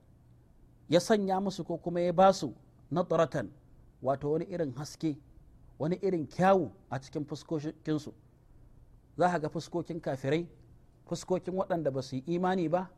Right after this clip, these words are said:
sun yi ƙura, kamar yadda Allah Maɗaukin Sarki yake faɗa a cikin littafinsa, "ترهقها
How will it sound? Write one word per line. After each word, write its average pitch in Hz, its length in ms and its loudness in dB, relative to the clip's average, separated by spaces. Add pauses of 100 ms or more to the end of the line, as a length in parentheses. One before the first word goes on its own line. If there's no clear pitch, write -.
(480)
sun 196 280 0
yi 208 60 6
ƙura, 165 380 6 (280)
kamar 143 200 -4
yadda 160 180 -4
Allah 147 200 -2
Maɗaukin 143 420 -4
Sarki 143 340 -8
yake 143 220 -4
faɗa 143 280 0 (560)
a 135 80 -2
cikin 151 260 -6
littafinsa, 160 720 0 (540)
"ترهقها 139 580 -2